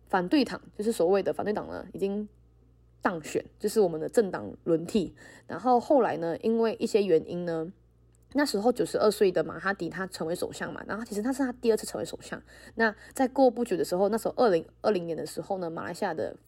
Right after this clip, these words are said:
就发生了一些政治的问题，然后我们的那个，呃，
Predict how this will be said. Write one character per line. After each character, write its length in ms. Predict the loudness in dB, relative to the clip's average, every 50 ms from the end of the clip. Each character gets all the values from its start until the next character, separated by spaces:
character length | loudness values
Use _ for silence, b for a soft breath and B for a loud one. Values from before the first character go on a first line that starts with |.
| _ _ _
就 120 | -4 -2
发 100 | -2 -2
生 80 | -2 -4
了 80 | -4
一 20 | -2
些 120 | -2 -4
政 160 | -2 -4 -4
治 80 | -4 -4
的 100 | -4 -4
问 140 | -2 -4 -4
题， 160 | -6 -10 -14 -14
然 80 | -12
后 180 | -6 -4 -4 -4 B B B B B B B B B 0
我 120 | 0 2
们 120 | 2 2
的 80 | 0 0
那 120 | 0 0
个， 340 | 2 2 2 2 0 -2 B B B B B B B _
呃， 360 | 0 0 2 2 0 -2 -4